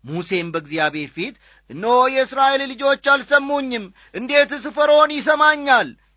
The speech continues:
ይልቁንም እኔ ከንፈሬ ቆላፋ ነኝ» ብሎ ተናገረ። እግዚአብሔርም ሙሴንና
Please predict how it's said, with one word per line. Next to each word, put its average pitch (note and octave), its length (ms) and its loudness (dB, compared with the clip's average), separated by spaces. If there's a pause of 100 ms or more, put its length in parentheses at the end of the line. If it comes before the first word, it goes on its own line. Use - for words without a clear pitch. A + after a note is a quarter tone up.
(120)
ይልቁንም A#3+ 460 -8
እኔ B3 120 -2 (440)
ከንፈሬ A#3 460 -2 (480)
ቆላፋ C4 680 0 (160)
ነኝ» C4+ 220 -4
ብሎ A3+ 220 -6
ተናገረ። C3 680 -4 (560)
እግዚአብሔርም D#3+ 600 -2
ሙሴንና D#3 520 -10